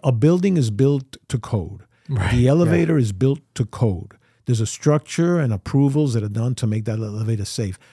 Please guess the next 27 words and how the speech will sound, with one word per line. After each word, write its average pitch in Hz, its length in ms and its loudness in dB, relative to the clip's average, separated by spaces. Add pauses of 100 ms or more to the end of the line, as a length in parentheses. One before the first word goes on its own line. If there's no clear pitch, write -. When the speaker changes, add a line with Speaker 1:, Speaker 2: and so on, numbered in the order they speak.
(180)
Speaker 1:
But 107 160 -4
once 151 340 2
the 135 180 0
elevator 139 380 0
takes 135 300 -4
me 127 80 -2
to - 120 -4
my 113 220 -2
floor 170 500 -2 (340)
and 120 140 -2
I 110 100 -4
go 131 180 0
into 127 180 -2
my 120 160 0
apartment, 175 640 0 (200)
I 123 100 -2
do 117 120 0
whatever 107 320 -2
I 95 40 -6
want. 85 240 -10 (100)
Speaker 2:
Yeah. 80 240 -4
<laughs> - 40 -20 (260)
Speaker 1:
Right? 120 200 -2
The 127 100 0
structure 135 360 0
is 120 140 2
irrelevant. 113 440 0